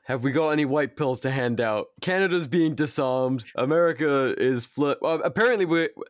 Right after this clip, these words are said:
so Biden even said, uh, we're gonna get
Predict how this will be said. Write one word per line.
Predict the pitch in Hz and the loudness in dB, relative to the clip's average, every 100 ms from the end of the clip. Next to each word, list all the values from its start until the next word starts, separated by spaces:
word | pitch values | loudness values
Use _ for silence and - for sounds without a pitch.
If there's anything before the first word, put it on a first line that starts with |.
| - - | -16 -18
so | - 175 | -4 -4
Biden | 139 165 185 170 | 0 0 0 0
even | 151 143 | 0 -2
said, | 147 139 127 | 0 0 2
uh, | 123 120 113 110 | 2 2 0 -2
we're | 127 | -4
gonna | 135 131 | -2 -2
get | 104 123 117 | 0 0 0